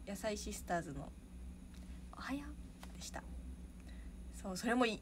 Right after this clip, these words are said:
別に言いますから、ぜひ朝から。ね、まあ、大変だと思うけど、そういう楽しみもあるよということで。ぜひ気になった方は、六十四枚目シングル、お待ちしております。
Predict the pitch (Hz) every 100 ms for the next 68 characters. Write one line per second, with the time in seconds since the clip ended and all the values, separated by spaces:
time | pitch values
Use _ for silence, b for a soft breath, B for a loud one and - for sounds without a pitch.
0 | - 214 208 220 - 214 240 285 - 180
1 | 151 135 - b b b - - - -
2 | 190 175 - - - - 190 202 180 156
3 | 135 - - - - - - 185 196 190
4 | 202 262 320 294 294 233 214 233 233 180
5 | 180 - B B B B - 220 220 214
6 | 220 262 233 190 208 226 208 170 170 -
7 | - - - - - - 175 - 185 196
8 | - 196 196 330 - - - - - -
9 | - - - - - - b b - 180
10 | 185 202 202 202 214 208 196 311 - -
11 | - - - B B B - 185 202 196
12 | 254 - - - 170 156 139 160 - -